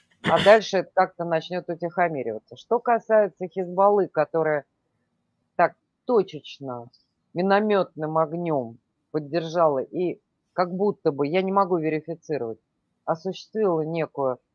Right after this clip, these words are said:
операцию, перейдя границу Ливана и Израиля, и точечно кого-то там прирезала, включая каких-то генералов, я не знаю. Я не могу верифицировать эту информацию.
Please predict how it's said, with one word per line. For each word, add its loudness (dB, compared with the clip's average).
операцию, 2
перейдя 4
границу -2
Ливана -2
и -4
Израиля, 2
и -2
точечно -2
кого-то 2
там -6
прирезала, -2
включая -6
каких-то -10
генералов, 2
я 2
не -4
знаю. -2
Я 2
не 2
могу 2
верифицировать -2
эту -8
информацию. -10